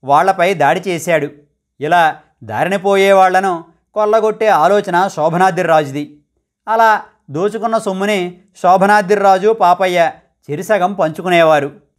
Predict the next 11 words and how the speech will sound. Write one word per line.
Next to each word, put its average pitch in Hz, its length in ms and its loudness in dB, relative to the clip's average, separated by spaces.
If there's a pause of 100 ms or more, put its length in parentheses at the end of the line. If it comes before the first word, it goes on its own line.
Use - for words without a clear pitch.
(200)
కానీ 151 520 -2 (120)
చెరసాలలో 185 520 2
పడ్డాక 160 520 -2 (360)
పాపయ్యలో 180 580 0
పశ్చాత్తాపం 185 840 -2
మొదలయ్యింది. 147 680 -2 (300)
అందుకే 151 600 -4 (200)
ఈ 214 200 -4
విషయాలన్నీ 202 840 -2 (280)
రాజశేఖరునికి 185 800 -2
చెప్పి 170 220 -8